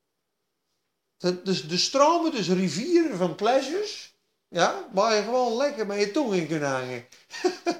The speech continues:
Maar wie, ja, ja, er is hemelse wijn en melk beschikbaar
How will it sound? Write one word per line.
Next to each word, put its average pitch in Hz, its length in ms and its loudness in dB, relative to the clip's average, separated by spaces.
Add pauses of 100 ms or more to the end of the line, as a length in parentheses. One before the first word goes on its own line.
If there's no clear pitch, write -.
(1600)
Maar 247 260 8
wie, 311 500 8
ja, - 600 6 (320)
ja, 294 480 10 (440)
er 277 120 6
is 294 200 2
hemelse 285 600 6
wijn 262 360 6
en 247 140 -2
melk 285 280 4
beschikbaar 185 680 4